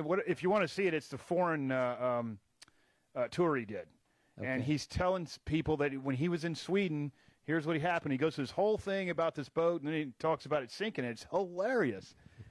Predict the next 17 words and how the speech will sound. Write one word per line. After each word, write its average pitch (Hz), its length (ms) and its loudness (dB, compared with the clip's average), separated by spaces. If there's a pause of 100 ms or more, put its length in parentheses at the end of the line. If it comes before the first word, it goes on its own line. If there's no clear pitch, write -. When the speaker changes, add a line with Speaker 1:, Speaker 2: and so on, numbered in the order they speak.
(120)
Speaker 1:
And 151 240 0
I, 170 140 2
but 156 120 0
I 185 80 4
never 156 300 0
really 139 320 0
paid 151 200 -4
any 139 100 -2
attention 147 340 -6
to 143 140 0
it 131 60 -2
'cause 110 100 -8
I'm 123 120 0
never 127 180 0
going 117 200 -2
to 107 60 -12
Sweden. 147 380 -2